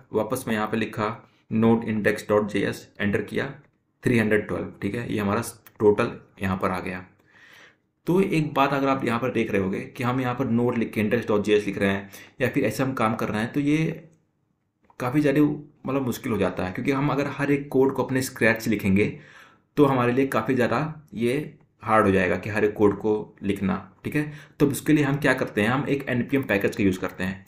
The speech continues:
एनपीएम पैकेज का, जिसके बारे में हम नेक्स्ट वीडियो में पढ़ेंगे। एनपीएम पैकेज के बारे में अभी बता देता हूँ मैं। एनपीएम पैकेज का यूज़ करते हैं। तो एनपीएम क्या होता है, कुछ डेवलपर्स ने एक एनपीएम एक मॉड्यूल की तरह है, जहाँ पर डेवलपर्स ने अपना कोड को पहले से डाल के रखा है,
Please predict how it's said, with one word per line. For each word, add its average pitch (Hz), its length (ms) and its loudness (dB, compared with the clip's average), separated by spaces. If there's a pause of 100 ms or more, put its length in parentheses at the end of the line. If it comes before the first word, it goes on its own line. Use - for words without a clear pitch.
एनपीएम 110 360 -2
पैकेज 90 340 -4
का, - 400 -10
जिसके 113 220 -4
बारे 117 180 0
में 123 100 -4
हम 123 80 -2
नेक्स्ट 113 240 0
वीडियो 104 180 2
में 101 80 -2
पढ़ेंगे। 98 280 -2
एनपीएम 98 300 -2
पैकेज 92 220 -4
के 92 100 -6
बारे 95 160 -2
में 107 80 -2
अभी 113 120 0
बता 104 220 2
देता 98 200 -4
हूँ 98 120 -2
मैं। 143 100 -8 (540)
एनपीएम 135 300 -2
पैकेज 123 280 -2
का 127 80 -4
यूज़ 104 140 -2
करते 101 160 -4
हैं। 123 80 -12
तो 143 80 -2
एनपीएम 135 340 -2
क्या 127 140 0
होता 98 220 -2
है, 120 80 -4
कुछ 143 220 -2
डेवलपर्स 110 460 0
ने 113 220 -2 (960)
एक 151 200 4
एनपीएम 147 440 0
एक 147 100 0
मॉड्यूल 131 300 0
की 120 60 0
तरह 101 160 2
है, 98 100 2
जहाँ 120 160 2
पर 139 140 -2
डेवलपर्स 117 400 -2
ने 123 80 -4
अपना 120 180 -4
कोड 110 260 -4
को - 120 -8
पहले 110 240 -2
से 117 80 -4
डाल 98 220 0
के 101 60 -2
रखा - 280 -6
है, 117 200 -6